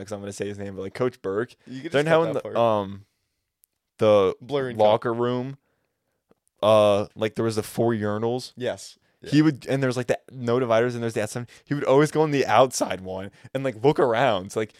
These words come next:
Speaker 1: he wouldn't even hide in the far one. He'd go right on the outside.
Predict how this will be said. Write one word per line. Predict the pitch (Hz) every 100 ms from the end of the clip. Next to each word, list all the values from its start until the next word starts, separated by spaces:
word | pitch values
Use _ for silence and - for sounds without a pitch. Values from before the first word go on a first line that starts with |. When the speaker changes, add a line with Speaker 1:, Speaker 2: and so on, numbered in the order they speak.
| _
Speaker 1:
he | -
wouldn't | 147 175
even | 180 165
hide | 127 131 131 139
in | 151
the | 123
far | - 107 117
one. | 131 143
He'd | 127 127
go | 135
right | 113 117 123
on | 120 127
the | 117
outside. | 110 120 117 - 87 90